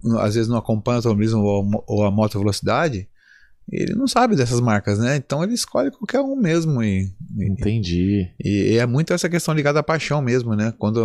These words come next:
Speaker 1: uma empresa patrocina todos os esportes, não só automobilismo, né?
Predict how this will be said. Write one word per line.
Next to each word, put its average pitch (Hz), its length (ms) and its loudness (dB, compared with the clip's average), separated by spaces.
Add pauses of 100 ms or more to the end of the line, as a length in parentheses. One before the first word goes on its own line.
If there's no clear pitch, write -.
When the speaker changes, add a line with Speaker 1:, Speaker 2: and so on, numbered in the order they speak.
Speaker 1:
uma 104 240 0
empresa 123 340 -2 (280)
patrocina 110 420 -2 (100)
todos 170 280 2
os 113 60 -8
esportes, 104 300 0
não 107 80 0
só 123 120 -2
automobilismo, 104 580 0
né? 104 180 -2